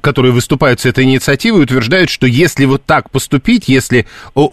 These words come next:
убрать, э, э, налог на доходы физических лиц с зарплат ниже тридцати тысяч, это будет способствовать повышению уровня экономической активности страны.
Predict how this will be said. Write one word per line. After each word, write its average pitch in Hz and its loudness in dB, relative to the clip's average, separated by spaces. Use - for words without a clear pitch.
убрать, 143 2
э, 135 2
э, 123 2
налог 147 2
на 135 0
доходы 131 0
физических 127 -2
лиц 135 2
с 123 0
зарплат 135 0
ниже 120 0
тридцати 127 -2
тысяч, 196 -4
это 185 0
будет 151 0
способствовать 151 -2
повышению 143 0
уровня 156 2
экономической 147 -2
активности 131 0
страны. 98 -2